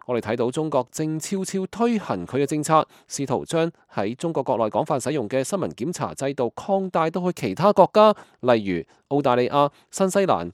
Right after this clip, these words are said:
加拿大，甚至係美國，更加唔使講嗰啲同中國為鄰嘅亞洲國家。三名年輕嘅香港民主活動人士星期二再次出庭，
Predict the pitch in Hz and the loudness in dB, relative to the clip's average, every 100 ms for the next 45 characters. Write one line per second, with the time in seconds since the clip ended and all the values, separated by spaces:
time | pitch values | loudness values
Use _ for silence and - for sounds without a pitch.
0 | _ 190 180 90 127 123 - 180 175 165 | _ 4 4 4 2 2 2 0 0 -2
1 | 190 156 120 151 147 143 - _ - 123 | 0 2 0 4 4 4 -4 _ -4 -2
2 | 113 139 95 80 - 123 - 120 - - | 4 2 2 -2 -2 2 2 0 -2 -20
3 | - - 117 139 139 95 78 165 156 131 | -18 -2 0 0 -4 -8 -4 -4 0 0
4 | - 104 85 85 65 104 104 104 95 90 | 2 0 0 -4 -8 -6 -6 -4 -6 -4
5 | 120 104 87 113 107 107 - _ _ _ | -4 -4 -4 -2 -2 -2 -6 _ _ _
6 | _ _ _ _ _ _ _ - 240 247 | _ _ _ _ _ _ _ -2 2 4
7 | 156 113 117 120 151 240 214 175 226 202 | 4 2 0 -2 -2 -4 0 0 0 2
8 | 196 113 165 175 143 120 98 139 233 220 | 2 0 -2 -2 0 0 -2 -4 -2 -2
9 | 113 113 123 180 156 156 - 165 208 101 | -4 -4 -4 0 2 0 -2 -4 -4 -6
10 | 107 | -6